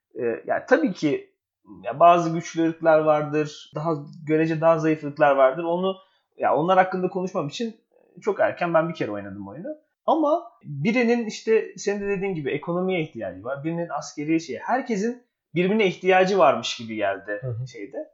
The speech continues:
Speaker 1: e, oyunda. Ya bu da, e, bence gayet tematik. O hissi iyi aktardığını düşünüyorum ben oyunun. Oyunla ilgili, e, klasikleşmiş olduğu üzere sen pozitif <laughs> taraflara değindin. Gel ben de
Speaker 2: Evet. <laughs>
Speaker 1: biraz negatiften bahsedeyim.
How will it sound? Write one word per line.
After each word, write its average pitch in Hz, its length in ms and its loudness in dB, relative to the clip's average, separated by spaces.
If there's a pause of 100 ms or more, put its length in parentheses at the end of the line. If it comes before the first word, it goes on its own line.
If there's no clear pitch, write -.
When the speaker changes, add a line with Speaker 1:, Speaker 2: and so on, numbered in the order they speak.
(120)
Speaker 1:
e, 120 180 -4
oyunda. 190 520 0
Ya 185 140 4
bu 240 100 0
da, 320 240 2 (460)
e, - 260 -6
bence 220 260 2 (200)
gayet 185 340 6
tematik. 165 340 0 (120)
O 156 320 2 (320)
hissi 180 320 -8
iyi 196 200 6
aktardığını 107 720 0 (120)
düşünüyorum 107 460 -14
ben 107 120 -12
oyunun. 170 280 -12 (300)
Oyunla 233 340 4
ilgili, 240 500 2 (560)
e, 156 180 0
klasikleşmiş 202 840 -2
olduğu 185 280 2
üzere 170 260 2
sen 202 240 -2
pozitif 190 340 0
<laughs> - 20 -20
taraflara 196 500 8
değindin. 165 360 -2 (120)
Gel 214 120 8
ben 185 120 12
de 131 80 4
Speaker 2:
Evet. 120 340 4
<laughs> - 160 -10
Speaker 1:
biraz 185 260 8
negatiften 180 580 -4
bahsedeyim. 139 480 -8